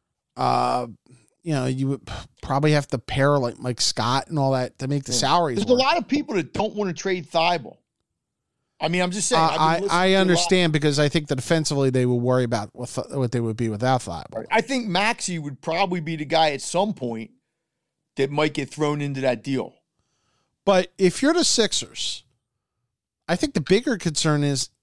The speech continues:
Speaker 1: even if you don't get Lowry, you gotta,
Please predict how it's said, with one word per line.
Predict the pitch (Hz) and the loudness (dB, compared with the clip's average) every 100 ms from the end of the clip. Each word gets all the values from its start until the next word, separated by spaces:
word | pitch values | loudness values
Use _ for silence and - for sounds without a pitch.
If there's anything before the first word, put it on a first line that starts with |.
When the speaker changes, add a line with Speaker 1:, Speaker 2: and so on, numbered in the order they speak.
| _ _ - | _ _ -6
Speaker 1:
even | 208 285 | -2 0
if | 175 | 0
you | 170 | 2
don't | 165 165 | 4 4
get | 160 135 | 0 0
Lowry, | 127 131 139 143 - _ _ | 0 2 2 0 -4 _ _
you | 190 | 2
gotta, | 277 240 143 | 4 4 0